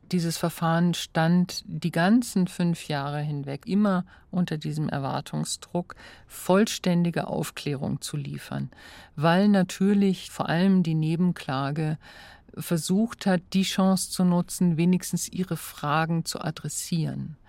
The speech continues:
in der Öffentlichkeit zu platzieren, offene Fragen zu formulieren, denen noch nachgegangen werden muss und denen auch nicht in den Untersuchungsausschüssen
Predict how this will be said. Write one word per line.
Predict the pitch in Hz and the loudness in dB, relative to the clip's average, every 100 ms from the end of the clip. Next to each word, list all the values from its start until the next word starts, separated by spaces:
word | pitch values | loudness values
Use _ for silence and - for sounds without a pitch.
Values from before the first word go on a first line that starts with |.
| - - - - - | -20 -20 -20 -20 -4
in | 180 175 | 2 2
der | - | 2
Öffentlichkeit | - 202 - 202 156 - - 156 - | 2 0 0 -2 -4 -10 -6 -6 -6
zu | - 151 | -8 -8
platzieren, | - 143 - - - 156 143 143 - - - - - | -8 -8 -6 -8 -4 -4 -2 -4 -8 -18 -20 -20 -2
offene | 170 185 - 190 | 0 2 2 2
Fragen | 180 - 147 147 151 151 | 2 -2 -4 -2 -2 -4
zu | - | -6
formulieren, | - - 190 208 180 156 147 151 151 143 | -6 2 4 6 4 2 0 -2 -2 -2
denen | 165 160 147 | -2 0 -2
noch | 135 165 | -4 0
nachgegangen | 160 233 - 165 131 131 139 | 2 2 -2 -2 -2 -4 -4
werden | 135 135 147 | -6 -4 -4
muss | 156 - | -4 -4
und | - 165 160 | -2 -2 0
denen | 165 165 | 0 0
auch | - 156 | 0 -2
nicht | 160 185 - | 2 0 0
in | 175 | -2
den | 165 - | 0 0
Untersuchungsausschüssen | 165 165 160 262 262 190 - 127 - 180 - 160 | -2 -2 2 4 6 4 0 -2 -2 -2 -2 -2